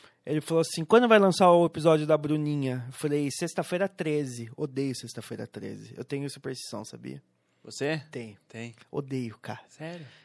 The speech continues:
Speaker 1: Mandou eu ir lá numa sexta-feira treze. Imagina como é que eu fiquei. Falei, "Vai dar bosta."
Speaker 2: Caraca, velho.
Speaker 1: Aí,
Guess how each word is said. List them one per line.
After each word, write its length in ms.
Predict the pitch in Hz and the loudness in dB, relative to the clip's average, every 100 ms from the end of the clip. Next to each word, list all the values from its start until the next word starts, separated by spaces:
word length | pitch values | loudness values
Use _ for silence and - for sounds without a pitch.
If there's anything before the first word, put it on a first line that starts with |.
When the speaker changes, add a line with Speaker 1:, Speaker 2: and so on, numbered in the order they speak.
| _ - | _ -6
Speaker 1:
Mandou 260 | 143 147 | -2 2
eu 60 | 165 | 2
ir 20 | |
lá 140 | 165 175 | 2 0
numa 160 | 175 | -4
sexta-feira 520 | 156 180 185 165 180 160 | -6 -6 -6 -2 -2 -2
treze. 380 | - 143 135 | -2 -2 0
Imagina 340 | 127 131 147 180 | -2 -2 -2 -2
como 140 | 175 | -2
é 40 | 170 | -2
que 80 | |
eu 60 | 160 | -2
fiquei. 360 | - - 135 123 | -4 -4 -4 -2
Falei, 220 | - 143 | -4 -4
"Vai 160 | 135 | -2
dar 100 | 156 | 0
bosta." 460 | 175 135 147 143 - | 0 4 4 4 -2
Speaker 2:
Caraca, 440 | 175 175 165 120 107 | -6 -6 -10 -16 -14
velho. 280 | 104 98 92 - - | -14 -16 -18 -20 -6
Speaker 1:
Aí, 500 | - 151 151 170 226 | 2 6 6 4 -2